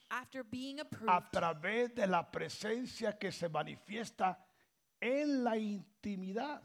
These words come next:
Speaker 1: through the presence that is manifested through the
Speaker 2: Hermanos,
Speaker 1: intimacy.
Speaker 2: ¿cuántos de ustedes
Speaker 1: Now, brethren,
Speaker 2: Cuando se pone a orar,
Speaker 1: How many of you, when you begin, you
Speaker 2: oran
Speaker 1: pray,
Speaker 2: más de una hora? Levante
Speaker 1: you
Speaker 2: su
Speaker 1: pray
Speaker 2: mano.
Speaker 1: for more than an hour?
Speaker 2: Trescientas manos se levantaron.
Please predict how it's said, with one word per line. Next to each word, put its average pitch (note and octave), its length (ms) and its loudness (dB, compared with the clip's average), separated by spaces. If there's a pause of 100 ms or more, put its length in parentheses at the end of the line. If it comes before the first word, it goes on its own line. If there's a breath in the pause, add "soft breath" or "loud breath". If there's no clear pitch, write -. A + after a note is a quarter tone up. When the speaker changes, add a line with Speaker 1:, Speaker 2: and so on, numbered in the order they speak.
Speaker 1:
through D4 220 -2
the D#4 100 -6
presence B3+ 460 -6
that A#3+ 140 -6
is A3+ 120 -10
manifested A#3+ 720 -6 (100)
through A#3+ 220 -2
the C#4 80 -6
Speaker 2:
Hermanos, C4 100 -14
Speaker 1:
intimacy. G#3+ 720 -10
Speaker 2:
¿cuántos B3 320 -8 (280)
de G3 100 -4
ustedes F#3+ 560 -8 (100)
Speaker 1:
Now, G#3 140 -10
brethren, G#3 580 -10 (880)
Speaker 2:
Cuando D3+ 240 -8
se C#3 140 -16
pone F3+ 240 -8
a F3 40 -10
orar, D#3+ 380 -10 (180)
Speaker 1:
How B3 140 -6
many C4 280 -10
of A3+ 100 -10
you, A#3 160 -6
when A3 160 -10
you G#3 80 -10
begin, A3 420 -14
you G#3+ 180 -10
Speaker 2:
oran F#3 140 -8
Speaker 1:
pray, F#3+ 340 -8 (160)
Speaker 2:
más F#3 260 -12
de D#3+ 80 -14
una A#2+ 140 -16
hora? F#2+ 180 -20
Levante C#3+ 200 -10
Speaker 1:
you A#3+ 60 -8
Speaker 2:
su A#3 140 -18
Speaker 1:
pray A3 180 -8
Speaker 2:
mano. - 140 -20
Speaker 1:
for A3+ 140 -10
more F#3+ 280 -12
than F#3+ 160 -18
an G3+ 120 -14
hour? G3+ 300 -12 (2250)
Speaker 2:
Trescientas C3+ 680 -12
manos C#3+ 240 -14
se - 60 -14
levantaron. A2 400 -16